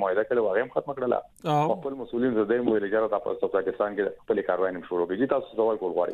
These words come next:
Speaker 2: ښه. ما دا ویلي چې بیرسټر سیف صاحب چې کوم دی، کوم د په خیبر پښتونخوا د وزیر اعلی ویان دی او په دې مذاکراتو مشري هم کوله،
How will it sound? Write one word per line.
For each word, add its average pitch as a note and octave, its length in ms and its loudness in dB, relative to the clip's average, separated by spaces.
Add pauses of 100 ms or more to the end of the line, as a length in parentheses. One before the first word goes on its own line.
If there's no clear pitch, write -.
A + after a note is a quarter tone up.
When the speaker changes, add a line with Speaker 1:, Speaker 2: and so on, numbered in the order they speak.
(120)
Speaker 2:
ښه. - 500 -2
ما B3 120 8
دا B3 60 6
ویلي B3 240 2
چې F#3+ 240 0
بیرسټر F#3+ 400 0
سیف A3+ 300 4
صاحب F3+ 200 2
چې C#3 160 -6
کوم D3 200 2
دی، F3 80 4 (100)
کوم D#3+ 160 4
د C#3 80 0 (280)
په C#3 240 4
خیبر C#3 360 0
پښتونخوا C#3 480 0
د C3 80 0
وزیر A#2+ 260 0
اعلی B2+ 180 4 (120)
ویان C#3 420 4
دی C3 160 2 (320)
او A#2 80 -2
په A2 180 -4
دې A#2+ 140 2
مذاکراتو A#2 640 -2
مشري A2+ 320 0
هم D#3 180 4
کوله، B2+ 320 0